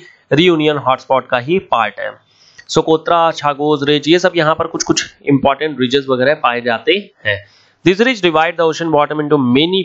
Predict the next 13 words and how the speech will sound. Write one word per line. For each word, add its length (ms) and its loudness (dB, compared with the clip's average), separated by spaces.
basins। 800 -4
Chief 220 0
among 360 -2
these 200 2
are 220 2
the 380 0
Central 260 0
Basin, 320 0
Arabian 380 0
Basin, 540 0
South 420 -2
Indian 340 4
Basin, 520 0